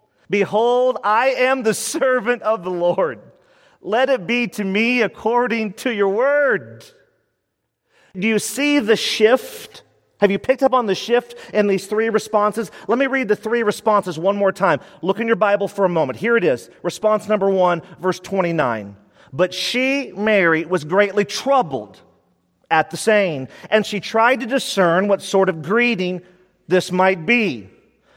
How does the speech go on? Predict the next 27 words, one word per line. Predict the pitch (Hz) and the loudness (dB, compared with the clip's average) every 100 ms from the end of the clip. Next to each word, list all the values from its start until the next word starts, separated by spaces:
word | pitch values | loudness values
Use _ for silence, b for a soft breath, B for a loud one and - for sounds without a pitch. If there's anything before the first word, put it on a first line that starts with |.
| b | b
Response | - 175 - 185 175 | -4 -4 2 0 0
number | 180 190 175 | -2 0 0
two, | - 226 180 120 | 0 2 2 0
verse | 120 180 - | 0 0 2
thirty-four, | 208 185 - 233 190 160 B B | -2 -2 -2 0 0 -2 B B
"And | 202 | -2
Mary | 214 262 277 | 2 0 0
said | - 269 | 0 -2
to | 247 | -2
the | 226 226 | -2 -2
angel, | 247 226 190 196 | 0 -2 -2 -2
'How | - 269 302 | 0 0 0
will | 302 | 0
this | 262 262 | -2 -2
be? | 185 247 311 330 311 190 101 82 _ _ _ | -4 -4 -2 -2 -2 -4 -8 -16 _ _ _
I'm | 214 269 | 0 2
a | |
virgin.'" | 220 269 302 233 190 202 160 123 - _ _ _ _ _ _ _ _ _ _ _ _ _ _ _ _ _ _ _ | 2 2 2 0 -4 -4 -6 -8 -20 _ _ _ _ _ _ _ _ _ _ _ _ _ _ _ _ _ _ _
Thirty-eight. | - 240 226 220 226 190 143 - - _ _ _ _ _ _ _ _ _ _ _ _ _ - | 0 2 2 2 2 0 -4 -14 -20 _ _ _ _ _ _ _ _ _ _ _ _ _ -4
Responses | 185 - 226 226 196 | -4 0 0 0 0
are | 208 | -2
building, | 165 226 220 185 | 0 0 2 2
aren't | 185 - | 2 2
they? | 160 123 - B | -2 -2 -12 B
Here | 214 | -2
it | 214 | 0
is. | 208 170 | 0 -2